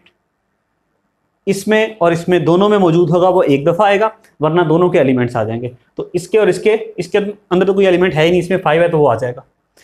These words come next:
और ऐसा element अगर होता जो इसमें भी होता, इसमें भी होता, वो only once आता, एक दफ़ा आता। I hope ये clear हो गया होगा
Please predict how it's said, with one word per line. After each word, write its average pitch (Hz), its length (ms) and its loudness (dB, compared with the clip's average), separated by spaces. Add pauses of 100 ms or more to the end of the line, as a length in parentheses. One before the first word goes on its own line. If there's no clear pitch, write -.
(180)
और 170 120 2
ऐसा 170 180 2
element 220 280 2
अगर 214 140 4
होता 202 220 2
जो 202 120 2
इसमें 220 300 -6
भी 214 60 -4
होता, 214 200 2
इसमें 196 260 -2
भी 208 60 0
होता, 202 200 2 (360)
वो 214 440 0 (200)
only 180 300 2
once 170 260 0
आता, 120 240 0
एक 131 220 -2
दफ़ा 117 200 -2
आता। 113 260 -8 (320)
I 143 160 2
hope 175 280 0
ये 185 80 0
clear 170 240 2
हो 160 100 2
गया 170 120 2
होगा 156 160 2